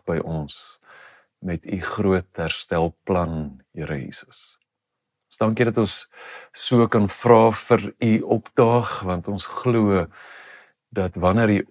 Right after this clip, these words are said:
opdaag, ook ons drome en ons leef van U droom sal verander. Dat daar inderdaad, ehm, nuwe lewe,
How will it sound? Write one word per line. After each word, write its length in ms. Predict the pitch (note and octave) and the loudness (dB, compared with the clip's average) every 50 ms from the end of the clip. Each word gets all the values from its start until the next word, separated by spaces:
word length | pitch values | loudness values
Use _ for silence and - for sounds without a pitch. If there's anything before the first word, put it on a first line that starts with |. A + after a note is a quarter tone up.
| - C3 | -4 -4
opdaag, 560 | - - - _ - D#2 D2+ D#2+ D2+ D2 - - - - - | -4 -8 -8 _ -4 -4 -2 -4 -4 -6 -8 -12 -12 -14 -12
ook 380 | - - G#2+ - - - - - | -8 -6 -6 -6 -6 -10 -12 -6
ons 320 | - A#2 A2+ A2+ G#2+ - G#2+ F#2 | -4 -2 -2 -2 -2 -2 -4 -2
drome 540 | F2 F#2 F2 F2+ F2+ F#2 F#2+ F#2+ F#2 F#2 F#2+ F#2+ F#2 F2+ F2 E2+ | 0 0 2 2 2 2 2 2 2 2 2 0 0 -2 -4 -8
en 300 | - _ _ - F2+ F#2 | -12 _ _ -10 -8 -6
ons 180 | F2+ E2+ - - | -6 -6 -6 -6
leef 440 | F2 E2 E2+ F#2 G2 G#2 G#2 F#2+ - - - - - - | -6 -2 0 2 4 4 2 2 -2 -12 -18 -20 -6 -4
van 420 | G2 F2+ F2+ E2+ E2 E2 E2 D2 | -4 -2 -2 -2 -2 -4 -6 -6
U 300 | - _ G#2 G#2 G2+ F#2+ | -8 _ -4 -2 -2 -2
droom 480 | F#2 - D#2 D#2 D2+ D2 D2 D2 C#2 C#2 - _ _ _ - _ - _ _ _ _ _ _ _ | -2 -4 -2 0 -2 -2 -4 -6 -10 -14 -18 _ _ _ -20 _ -20 _ _ _ _ _ _ _
sal 240 | - - F2+ E2 D#2+ | -12 -10 -10 -10 -6
verander. 460 | - D2+ - E2 D2+ C2+ - - - - - - - _ _ _ _ _ _ _ _ _ _ _ _ _ _ _ _ - _ | -6 -8 -6 -6 -12 -12 -14 -14 -16 -20 -20 -20 -20 _ _ _ _ _ _ _ _ _ _ _ _ _ _ _ _ -18 _
Dat 200 | - G2+ G2+ F#2+ | -4 -2 2 4
daar 160 | G2 G2 G2+ | 4 4 4
inderdaad, 680 | F#2+ F#2+ F#2 - D#2 F2+ F2 F2 E2+ E2+ - _ - - _ - - - - - - - - - - - _ _ _ _ _ _ | 2 0 -2 0 2 4 6 6 6 4 2 _ -20 -20 _ -20 -20 -20 -20 -20 -20 -20 -20 -20 -20 -20 _ _ _ _ _ _
ehm, 500 | - E2 D#2+ D#2 D2+ D2+ D2+ D2 D2 C#2 C2 - - - - - - _ _ _ _ _ | -10 -10 -8 -8 -8 -8 -8 -8 -8 -10 -12 -16 -20 -20 -20 -20 -20 _ _ _ _ _
nuwe 320 | - F2+ F#2+ F#2 G2 F2+ | -4 -2 0 2 2 2
lewe, 520 | D#2+ E2+ F2 E2+ E2+ E2+ D2+ D2 C2+ C2 | 2 0 0 0 0 0 -2 -2 -6 -8